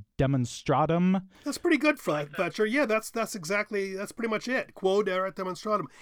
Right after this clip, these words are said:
Speaker 2: It means that which was to be demonstrated in Latin.
Speaker 1: Right. So, like, uh, what I've, uh, I've just demonstrated my point.
Speaker 2: Yes, you have. Q E D. Done. I first heard the word when I was in, um, high school geometry, and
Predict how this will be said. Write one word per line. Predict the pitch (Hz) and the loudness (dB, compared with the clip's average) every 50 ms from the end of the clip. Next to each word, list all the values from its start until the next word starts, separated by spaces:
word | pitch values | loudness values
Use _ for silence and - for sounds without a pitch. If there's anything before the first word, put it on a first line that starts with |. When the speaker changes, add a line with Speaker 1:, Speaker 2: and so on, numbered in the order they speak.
| - - - - - | -20 -20 -20 -16 -14
Speaker 2:
It | 170 170 | -14 -2
means | 180 214 214 208 165 131 | 0 0 0 2 -2 -2
that | 117 - 180 208 233 220 185 | 2 4 6 6 6 4 2
which | 185 202 180 - - | -2 -4 -4 -2 -2
was | 185 180 156 - | -4 -4 -4 -4
to | - 180 | -6 -6
be | 165 180 170 | -4 -4 -4
demonstrated | 143 170 165 160 151 143 127 - - - 139 117 113 101 85 - - - - - _ _ - | -2 0 0 2 2 0 -2 -4 -8 -8 -6 -8 -8 -10 -12 -16 -20 -20 -20 -20 _ _ -12
in | - 147 127 | -10 -6 -4
Latin. | 131 127 123 113 101 - - 87 - | -4 -2 -2 -2 -4 -6 -10 -14 -6
Speaker 1:
Right. | - 160 165 226 208 165 151 - | 0 2 4 4 2 2 -2 -6
So, | - - 190 170 165 160 | -2 2 2 4 4 4
like, | 160 160 160 151 143 - - _ _ 156 | 4 4 2 2 0 -6 -16 _ _ -6
uh, | 160 156 | -4 -2
what | 156 156 143 185 196 | 0 2 4 4 4
I've, | 190 185 185 165 143 - - _ - | 4 4 2 0 -2 -8 -14 _ 0
uh, | 180 156 135 | 0 2 2
I've | 175 190 196 170 | 2 2 2 0
just | 147 - 190 175 - | 0 -2 -2 -2 0
demonstrated | - 180 175 170 165 151 - - 175 156 143 135 | 2 2 2 4 2 0 0 2 2 2 4 4
my | 131 127 123 | 4 2 2
point. | - - - 160 156 - - _ _ _ _ | 0 0 -2 -2 -2 -4 -12 _ _ _ _
Speaker 2:
Yes, | - 151 196 208 185 - - - - | 0 2 2 2 2 0 -6 -12 -8
you | 170 175 151 | -6 -4 -2
have. | 170 160 135 117 95 87 - - | -2 -2 -2 -4 -6 -10 -14 -18
Q | _ - - 214 196 | _ -2 0 0 2
E | 180 160 | 0 -2
D. | 147 - 147 123 - - 80 - - _ _ _ _ | 0 -2 -2 -2 -2 -6 -14 -20 -20 _ _ _ _
Done. | - 170 156 135 117 - - - _ _ _ _ _ _ _ - 196 | -2 2 2 2 0 -2 -12 -20 _ _ _ _ _ _ _ 0 2
I | 240 - | 2 2
first | - - 311 277 - - - | 4 2 2 2 2 -2 0
heard | 220 208 165 | 0 0 0
the | 175 170 | 0 -2
word | 156 170 175 170 156 | 0 0 0 0 0
when | 165 156 | -2 -2
I | 156 | -2
was | 156 160 151 135 147 | -2 -2 -2 -2 -2
in, | 147 139 135 135 139 - | -2 -2 -2 -4 -6 -6
um, | - 139 139 135 135 135 131 127 131 131 131 - - - - - - - - - | -8 -6 -2 -2 0 0 0 -2 -4 -6 -8 -14 -20 -20 -20 -20 -20 -20 -20 -10
high | - 165 196 202 | -4 -2 -2 -2
school | - - - - 175 151 | -2 -4 -2 -2 -2 -2
geometry, | 117 147 151 143 151 180 214 190 147 - - - - 165 - - - _ | -2 0 0 0 2 2 0 0 -2 -4 -8 -12 -14 -16 -18 -20 -18 _
and | - 131 131 123 | -12 -12 -12 -12